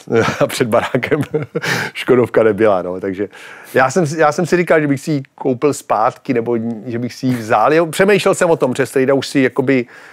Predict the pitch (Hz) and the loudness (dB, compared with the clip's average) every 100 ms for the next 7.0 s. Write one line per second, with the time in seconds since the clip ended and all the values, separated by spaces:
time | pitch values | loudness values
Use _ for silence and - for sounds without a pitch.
0 | - _ 117 113 113 113 117 135 131 123 | -20 _ 2 4 4 2 -2 -2 2 2
1 | 113 - - 180 147 131 120 110 110 104 | 0 -6 -2 -2 0 -4 -4 -4 -4 -2
2 | 107 101 113 120 117 107 - 107 87 - | -4 -2 -2 0 0 -2 -4 -6 -8 -6
3 | - 98 98 98 - _ - - _ 113 | -4 -4 -4 -8 -8 _ -20 -20 _ -4
4 | 110 110 123 113 120 127 - - 127 - | -4 -2 -2 0 0 0 -2 -4 -6 -6
5 | 123 - 107 101 113 - 123 107 - 104 | -8 -4 -4 -4 -8 -10 -8 -6 -6 -6
6 | - - 113 98 110 101 95 - 101 | -8 -10 -10 -6 -4 -4 -6 -6 -6